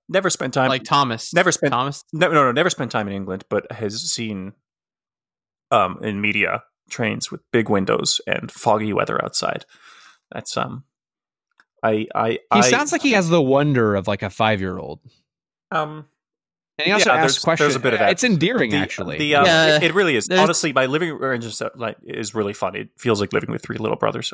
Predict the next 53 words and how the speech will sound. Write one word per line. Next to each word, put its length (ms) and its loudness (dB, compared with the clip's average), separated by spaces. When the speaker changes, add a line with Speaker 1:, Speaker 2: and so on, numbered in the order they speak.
Speaker 1:
Um, 340 0
like, 340 0
I've, 160 -2
like, 220 0
been 100 -2
teaching 240 -6
them 60 0
how 80 0
to 80 -2
cook, 340 -2
and, 260 -4
um, 380 0
and 200 -4
then 260 -4
there's, 200 0
there 100 4
are 40 6
a 40 -4
couple 240 0
other 100 -2
characters 640 -14
as 140 -6
well. 320 -6
But, 180 -8
um, 140 -6
Speaker 3:
I'm 80 -6
gonna 120 -2
start 280 0
trying 420 2
this 180 -4
on 120 0
just 160 -4
random 400 0
people 320 0
I 100 4
meet 320 2
to, 100 -4
like, 160 -4
break 280 -2
the 160 2
ice. 260 2
I'm 80 0
just 160 -2
gonna 140 4
ask 280 2
them 120 2
a 60 2
really 340 0
random 320 -2
question, 340 -2
like, 140 -2
"How, 100 -4
what, 160 -8